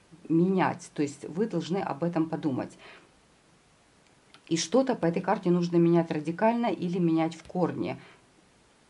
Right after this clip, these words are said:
Вам как будто бы тяжело развиваться. Давайте возьмем еще одну дополнительную карту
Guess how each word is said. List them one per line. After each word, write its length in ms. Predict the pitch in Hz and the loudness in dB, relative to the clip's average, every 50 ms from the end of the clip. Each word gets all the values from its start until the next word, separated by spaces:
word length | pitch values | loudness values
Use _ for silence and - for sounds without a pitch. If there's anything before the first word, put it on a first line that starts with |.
| _ _ _ _ _ _ _ _ _ _ _ _ _ _ _ _ | _ _ _ _ _ _ _ _ _ _ _ _ _ _ _ _
Вам 320 | 160 165 220 233 208 190 | 4 8 8 8 8 6
как 240 | 170 196 196 175 175 | 4 0 -2 -2 -2
будто 380 | 165 185 233 254 - - - - | -2 -2 -2 -2 -2 -4 -4 -4
бы 100 | - 226 | -4 -6
тяжело 640 | 226 - 190 165 139 151 147 147 156 190 185 - | -6 -6 -6 -4 -4 -4 -2 -2 0 -2 -2 -4
развиваться. 800 | - - 151 151 151 147 151 156 175 170 156 151 123 - - - | -6 -6 -6 -6 -6 -6 -6 -4 -4 -2 -2 -4 -4 -6 -8 -10
Давайте 380 | 143 151 185 220 220 - - 156 | -8 -4 -2 -2 -2 -4 -4 -6
возьмем 260 | 165 175 180 170 160 | -4 0 2 2 2
еще 320 | 151 170 170 - - 175 160 | 2 0 -4 -4 -2 -2 -2
одну 180 | 143 143 151 | 0 0 -2
дополнительную 600 | 147 147 135 - 156 156 151 151 - 135 147 156 151 | -4 -4 -6 -2 0 0 0 -2 -2 -4 -2 -2 -2
карту 340 | 151 156 147 135 - 151 | -4 -8 -10 -10 -10 -10